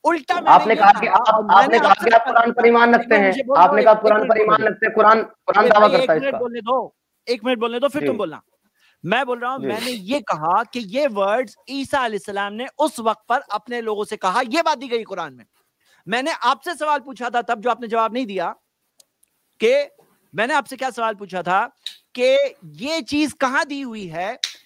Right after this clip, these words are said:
Speaker 1: कि जो भी change version Bible का रहेगा, उसके अंदर ये बात हमेशा मौजूद रहेगी। ये उस आयत में कहाँ दिया है? सूरह सफ की जो आयत है, उसमें ये बात कहाँ दी है? मैंने सवाल पूछ, सुना हुआ लग रहा है?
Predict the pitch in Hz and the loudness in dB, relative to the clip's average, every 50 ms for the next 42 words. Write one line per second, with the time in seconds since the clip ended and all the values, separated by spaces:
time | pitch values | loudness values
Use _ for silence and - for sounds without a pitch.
0 | _ _ _ - 254 269 285 294 302 311 302 _ _ _ 160 117 - 311 349 359 | _ _ _ -2 0 0 2 2 0 -2 -6 _ _ _ -20 -10 -4 -2 -2 0
1 | 359 339 254 - 285 294 294 302 277 214 202 220 247 247 220 214 254 240 214 220 | -2 -4 -6 -6 -10 -8 -8 -8 -10 -12 -10 -8 -8 -8 -6 -8 -8 -2 -2 -2
2 | 226 214 233 233 - 226 220 208 190 202 214 208 196 208 208 208 214 - _ _ | 0 0 -2 -4 -2 -4 -4 -4 -4 -4 -4 -4 -2 -2 -2 -2 -4 -6 _ _
3 | _ _ _ _ _ - - 330 302 - - - 339 339 311 285 269 247 208 233 | _ _ _ _ _ -8 -6 -6 -6 -6 -6 -4 -2 -2 0 -2 -4 -4 -4 -2
4 | 233 247 240 254 _ _ _ _ _ _ _ _ _ _ 151 214 269 302 269 220 | -2 -4 -4 -8 _ _ _ _ _ _ _ _ _ _ -6 -2 0 0 0 0
5 | 214 240 247 262 262 - 185 190 208 262 269 - - 269 262 240 226 202 185 226 | -2 -2 -2 -2 -4 -8 -12 -8 -6 -6 -6 -4 -6 -8 -6 -6 -8 -8 -10 -12
6 | 214 214 220 226 220 208 254 240 240 240 240 226 226 226 202 202 190 208 196 196 | -10 -8 -6 -8 -8 -8 -10 -6 -2 -2 -2 0 -2 -4 -4 -4 -6 -8 -8 -8
7 | 180 160 147 147 143 139 160 _ _ _ _ _ _ _ _ _ _ _ _ _ | -8 -8 -8 -12 -12 -14 -16 _ _ _ _ _ _ _ _ _ _ _ _ _
8 | _ _ _ _ _ _ _ _ - 190 180 202 202 202 202 196 - _ _ _ | _ _ _ _ _ _ _ _ -8 -4 -2 0 0 0 -2 -4 -8 _ _ _
9 | - 220 202 - - 208 180 208 202 196 208 226 202 214 196 214 240 196 170 - | -4 -4 -4 -4 -6 -10 -4 -2 0 0 0 -2 -6 -8 -12 -12 -14 -18 -18 -12
10 | 214 226 226 214 226 226 - 214 208 226 208 247 247 240 240 262 269 - 254 254 | -8 -6 -4 -4 -6 -6 -4 -4 -4 -4 -4 -6 -8 -6 -6 -6 -4 -2 -2 -2
11 | 254 - 262 233 - 233 240 254 285 285 277 277 277 302 320 339 | -2 -2 -6 -14 -12 -6 -2 -2 0 0 -2 -4 -6 -6 -8 -10